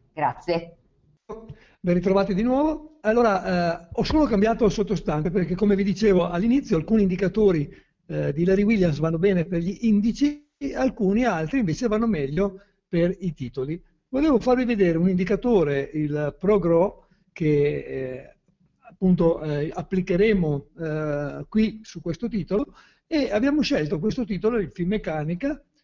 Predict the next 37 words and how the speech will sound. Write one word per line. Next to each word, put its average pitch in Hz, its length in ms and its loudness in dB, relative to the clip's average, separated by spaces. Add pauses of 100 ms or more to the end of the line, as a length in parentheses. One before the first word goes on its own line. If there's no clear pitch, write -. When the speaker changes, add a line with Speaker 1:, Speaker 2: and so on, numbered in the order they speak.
(160)
Speaker 2:
eh, 170 500 -4
perché, 247 440 0
come 233 260 -6
vedete, 208 320 0
ha 214 100 -4
avuto 220 500 -2
un, 214 200 -2
ha, 202 480 -6
eh, 139 360 -12
in 139 120 -18
questo 143 540 -4
spazio 185 420 -6
temporale 196 600 -2
ha 262 120 -4
avuto 196 480 -2
un, 202 300 0
un 208 100 -4
andamento 170 640 -2
ondivago, 151 640 -4
ne-, 202 260 -4
nel 180 240 -4
senso 175 320 -6
che 156 340 -6
non 175 220 -2
è 180 160 -2
né, 175 240 -2
né 175 220 -4
salito 175 420 -2
né 151 80 -4
sceso, 165 320 -4
anzi 160 180 -10
li 170 80 -4
ha 165 40 -6
fatti 170 260 -8
tutti 147 180 -16
e 151 40 -8
due, 135 260 -8